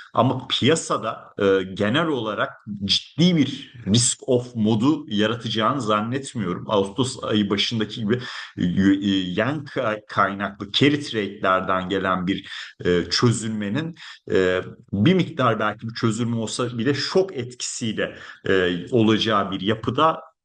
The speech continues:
hiç bulunacağımızı zannetmiyorum arkadaşlar. Hatalı çıkabilirim tabii ki ama olacağımızı zannetmiyorum. Keza şöyle bir şeye de bakalım, e, endekslerin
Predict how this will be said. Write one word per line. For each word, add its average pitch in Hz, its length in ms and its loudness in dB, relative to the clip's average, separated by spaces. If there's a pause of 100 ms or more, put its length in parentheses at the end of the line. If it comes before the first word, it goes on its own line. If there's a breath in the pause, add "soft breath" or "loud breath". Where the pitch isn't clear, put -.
hiç - 380 0
bulunacağımızı 107 600 0
zannetmiyorum 104 720 -2
arkadaşlar. - 500 -4
Hatalı 165 400 2
çıkabilirim 143 520 -2
tabii 101 240 -2
ki 147 120 0
ama 135 360 -2
olacağımızı 95 600 0
zannetmiyorum. 104 680 -2 (420 loud breath)
Keza 123 500 4
şöyle 98 420 -2
bir 117 220 -4 (180 loud breath)
şeye 107 340 2
de 90 160 0
bakalım, 101 520 -2
e, 113 60 -2 (420)
endekslerin 98 800 0